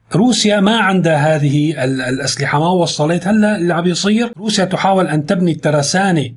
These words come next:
من البشر، من السكان السوريين،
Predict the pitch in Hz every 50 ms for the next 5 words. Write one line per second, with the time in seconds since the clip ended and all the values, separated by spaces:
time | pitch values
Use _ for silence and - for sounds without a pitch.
0 | - - - 151 208 226 214 190 170 147 139 185 175 - 165 143 127 120 120 170
1 | 202 202 269 - - - 156 143 - - 180 190 185 170 - - - 151 151 151
2 | 156 156 156 185 202 220 233 240 220